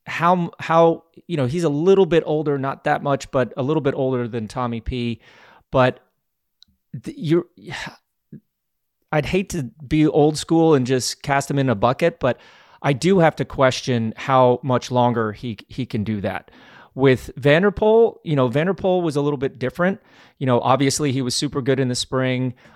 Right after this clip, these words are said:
um, you know, focused on the, the first week of the Tour and then switched to the Olympics, had a bad crash in the Olympics, which I think is affecting him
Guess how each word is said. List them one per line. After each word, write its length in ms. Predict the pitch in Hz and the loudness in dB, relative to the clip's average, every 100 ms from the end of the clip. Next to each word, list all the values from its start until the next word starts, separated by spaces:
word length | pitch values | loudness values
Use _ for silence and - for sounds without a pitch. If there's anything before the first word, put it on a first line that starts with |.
| - | -8
um, 580 | 123 117 113 110 110 107 - | 0 2 2 2 -2 -4 -4
you 80 | |
know, 100 | 123 | -4
focused 560 | 104 - 139 143 127 - - | -2 0 2 2 -2 -2 0
on 600 | 123 123 120 120 113 113 113 | 2 4 4 2 -2 -4 -8
the, 380 | 120 117 113 | -4 -4 -4
the 120 | 101 113 | -6 -4
first 260 | 135 127 | -2 -2
week 200 | 139 123 | -4 -4
of 40 | 120 | -6
the 80 | |
Tour 360 | 113 131 123 123 | -6 -2 0 0
and 100 | 113 | -2
then 120 | 110 | -6
switched 300 | - 131 - | -8 -10 -8
to 40 | 131 | -8
the 100 | 117 | -6
Olympics, 360 | 120 113 123 | -6 -6 -8
had 100 | 117 | -8
a 60 | 101 | -8
bad 420 | 90 - 127 131 | -6 -2 0 0
crash 360 | - 127 120 - | 0 2 2 0
in 100 | 120 | -2
the 80 | 117 | 0
Olympics, 560 | 113 120 131 120 - | 0 -2 -4 -6 -6
which 180 | 117 - | -8 -6
I 80 | 107 | -8
think 300 | - 135 131 | -6 -6 -4
is 100 | 113 | -4
affecting 480 | 113 123 120 117 113 | -4 -4 -4 -4 -2
him 300 | 113 107 | -2 -2